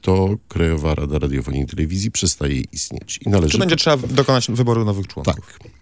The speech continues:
Speaker 1: I teraz pytanie otwarte jest następujące. Czy prezydent Andrzej Duda, a, przyjmie te odrzucenia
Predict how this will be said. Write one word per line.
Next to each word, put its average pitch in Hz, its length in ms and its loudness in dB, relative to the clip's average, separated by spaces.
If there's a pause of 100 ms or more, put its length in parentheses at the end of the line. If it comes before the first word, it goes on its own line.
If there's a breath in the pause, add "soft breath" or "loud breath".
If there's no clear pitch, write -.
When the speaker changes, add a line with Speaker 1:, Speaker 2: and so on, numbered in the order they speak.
(120)
Speaker 1:
I 123 60 -4
teraz 175 260 0
pytanie 120 520 2 (160)
otwarte 82 480 -2
jest 71 140 -2
następujące. - 840 -8 (680 loud breath)
Czy 151 180 0
prezydent 76 800 0 (100)
Andrzej 87 300 0
Duda, 67 460 -6 (1300 loud breath)
a, 78 180 2
przyjmie 92 500 4
te 76 220 0
odrzucenia 71 920 0